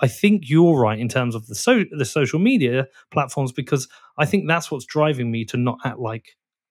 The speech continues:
myself. So I'll meet somebody, I'll go to Miami, the conference, and I hang out with somebody, and they're like, "Oh, you're not like you are on Twitter. Well, your podcast is different." And I think Twitter, certainly Twitter, makes me act like somebody I'm not.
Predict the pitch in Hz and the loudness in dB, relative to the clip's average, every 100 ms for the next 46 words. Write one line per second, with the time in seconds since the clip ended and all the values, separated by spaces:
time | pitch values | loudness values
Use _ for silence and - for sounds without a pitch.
0 | _ _ _ - 120 110 - 247 95 - | _ _ _ -6 -4 -4 0 0 0 -10
1 | - _ _ - - 170 190 190 214 - | -20 _ _ -20 2 6 6 6 4 0
2 | 135 104 107 120 147 110 110 107 107 107 | -4 -2 -2 0 0 -2 -2 -2 -2 -4
3 | - 117 - 110 107 101 98 135 123 117 | -6 -8 -8 -8 -8 -8 -4 -2 -2 -4
4 | 113 117 147 147 165 165 240 247 269 254 | -4 -4 -2 0 0 2 0 0 0 0
5 | 247 214 226 226 190 139 107 101 _ _ | 0 0 2 2 0 -2 -6 -8 _ _
6 | _ - 180 170 - - 214 180 151 - | _ -2 0 0 0 2 2 0 -2 -2
7 | 175 120 98 _ _ _ - 147 185 - | -2 -2 -6 _ _ _ -6 0 0 -2
8 | - 220 208 196 - _ _ - - 175 | 0 4 4 0 -14 _ _ -8 -2 -2
9 | - 107 104 139 - _ _ _ _ _ | -2 -8 -6 -10 -12 _ _ _ _ _
10 | _ - 196 170 160 - 151 - 107 104 | _ -2 0 0 -2 -2 -2 -2 -6 -10
11 | _ 131 135 147 - 143 135 135 123 110 | _ -2 0 0 -2 -2 -2 -2 -6 -6
12 | 127 110 107 113 117 104 95 - | -6 -4 -2 -2 -2 -4 -8 -18